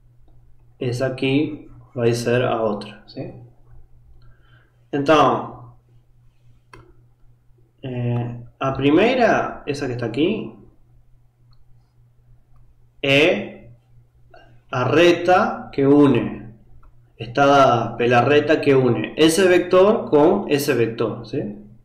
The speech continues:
E a reta que une, eh,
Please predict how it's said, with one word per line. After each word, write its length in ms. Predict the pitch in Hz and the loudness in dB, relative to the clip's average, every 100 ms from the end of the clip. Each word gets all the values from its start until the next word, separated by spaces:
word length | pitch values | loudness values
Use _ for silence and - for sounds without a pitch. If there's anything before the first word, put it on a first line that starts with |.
| _ - - _ | _ -20 -20 _
E 60 | 131 | 0
a 80 | 131 | 4
reta 320 | 196 208 214 | 4 4 2
que 120 | 160 | 4
une, 680 | 170 156 127 107 - - - - - - _ _ _ - - _ _ | 6 6 4 0 -6 -14 -20 -20 -20 -20 _ _ _ -20 -20 _ _
eh, 480 | 143 123 123 123 - | -8 -6 -4 -6 -12